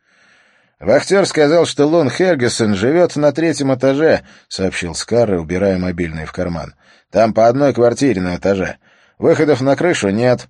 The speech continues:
Чтобы попасть на черную лестницу, надо подняться на четвертый этаж и пройти через закрытый холл».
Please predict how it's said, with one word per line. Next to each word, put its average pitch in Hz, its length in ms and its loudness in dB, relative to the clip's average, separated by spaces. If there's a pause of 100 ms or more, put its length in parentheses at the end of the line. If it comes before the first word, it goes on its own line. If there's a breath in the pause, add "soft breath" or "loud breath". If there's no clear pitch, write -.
(160)
Чтобы 107 320 -2
попасть 127 400 2
на 120 120 2
черную 127 380 2
лестницу, 120 460 0
надо 110 220 0
подняться 120 500 0
на 107 120 -2
четвертый 110 540 0
этаж 139 300 2
и 98 40 -2
пройти 101 380 0
через 107 280 -2
закрытый 110 480 -2
холл». 101 380 -2